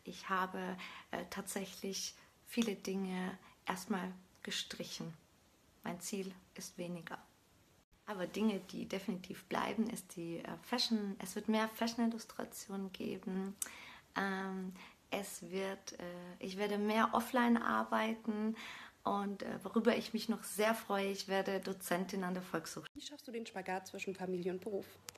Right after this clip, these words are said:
Speaker 1: Indem ich vormittags arbeite und nachmittags, ähm, Vollblutmama bin.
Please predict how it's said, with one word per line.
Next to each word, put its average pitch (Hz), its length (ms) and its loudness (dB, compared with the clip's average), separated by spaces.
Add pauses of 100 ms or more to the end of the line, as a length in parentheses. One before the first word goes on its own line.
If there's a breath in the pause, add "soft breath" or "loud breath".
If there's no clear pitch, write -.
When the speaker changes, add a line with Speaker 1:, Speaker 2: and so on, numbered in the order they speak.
(120)
Speaker 1:
Indem 226 340 6
ich 233 180 2
vormittags 214 840 2 (140)
arbeite 262 580 8
und 208 180 4
nachmittags, 202 960 2 (160)
ähm, 190 560 0 (280)
Vollblutmama 170 800 2
bin. 165 320 -6